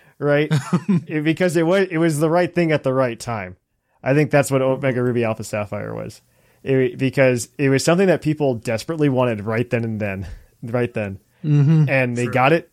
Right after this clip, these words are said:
Speaker 1: and they got it in the context of Generation six at the height of Mega Evolution being really cool. And everybody was hoping that Megas would be a thing forever. And then we all got our dreams crushed. <laughs>
Speaker 3: Yeah,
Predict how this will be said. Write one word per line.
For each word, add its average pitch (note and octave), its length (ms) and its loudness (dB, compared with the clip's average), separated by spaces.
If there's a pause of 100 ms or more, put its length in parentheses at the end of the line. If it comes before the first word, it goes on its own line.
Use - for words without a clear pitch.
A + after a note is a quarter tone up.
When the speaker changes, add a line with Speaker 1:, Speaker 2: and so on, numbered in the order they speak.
Speaker 1:
and C3+ 140 -2
they B2 120 2
got C3 220 2
it C#3 200 -4 (100)
in C3+ 200 -2
the C3 80 0
context C3+ 680 0
of A2+ 120 -2
Generation B2 500 -2
six - 480 -6 (360)
at A2 180 -6
the A2 100 -4
height A#2+ 220 2
of C3 120 2
Mega B2 240 2
Evolution G#2 520 -4
being G#2 240 -4
really A#2+ 300 -2
cool. G#2+ 420 -4 (420)
And B2 120 -4
everybody B2+ 360 4
was A#2 160 0
hoping B2+ 280 0
that C3+ 120 -2
Megas C3 320 2
would G#2+ 120 -6
be A#2 120 -2
a A2 60 -4
thing B2+ 240 -2
forever. A#2+ 600 0 (440)
And G#2+ 240 -10
then A2+ 220 -8
we A2+ 140 -4
all A#2+ 160 0
got C3 200 2
our C#3 100 4
dreams B2+ 300 0
crushed. - 480 -10 (140)
<laughs> C3 140 -2 (100)
Speaker 3:
Yeah, A#3 520 2